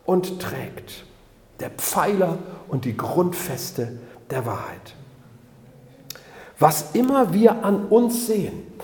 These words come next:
was immer wir an uns vermissen, bei den anderen und bei uns selbst, wenn wir ehrlich sind, was immer gelingt oder missglückt oder einfach so geschieht, durchschnittlich,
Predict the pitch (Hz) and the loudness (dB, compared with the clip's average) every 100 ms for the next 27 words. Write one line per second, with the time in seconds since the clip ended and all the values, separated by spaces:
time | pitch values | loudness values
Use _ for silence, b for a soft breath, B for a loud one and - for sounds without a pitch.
0 | B - 208 202 294 269 226 - 208 - | B 6 6 8 10 10 10 6 6 8
1 | 247 240 - 214 208 240 285 - 185 151 | 8 8 8 10 10 8 6 4 2 6
2 | 180 180 180 165 247 294 269 233 226 - | 8 8 8 6 6 8 8 6 2 -2
3 | - 202 214 233 247 240 208 - B B | 2 6 6 6 6 6 6 0 B B
4 | 202 202 208 247 208 190 175 208 - 294 | 2 4 4 2 4 4 4 2 2 8
5 | 302 220 226 233 311 311 - 269 285 262 | 8 10 10 8 6 6 8 8 10 8
6 | 254 - 254 254 233 226 240 294 269 226 | 4 2 4 10 10 10 6 0 0 -2
7 | 240 214 220 - 220 220 233 233 233 214 | -2 -2 -2 -2 -4 8 8 8 4 4
8 | 208 180 | 4 2